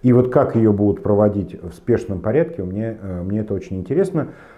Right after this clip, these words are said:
Назаров прозорливо уже начал консультироваться с Федеральной антимонопольной службой.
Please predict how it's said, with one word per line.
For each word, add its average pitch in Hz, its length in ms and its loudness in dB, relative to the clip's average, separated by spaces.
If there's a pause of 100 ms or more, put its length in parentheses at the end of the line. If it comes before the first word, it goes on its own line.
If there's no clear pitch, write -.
(140)
Назаров 135 540 2
прозорливо 127 640 4
уже 131 440 2
начал 117 360 -2
консультироваться 101 840 -4
с 87 240 -12
Федеральной 95 440 -2
антимонопольной 90 680 -4
службой. 64 460 -8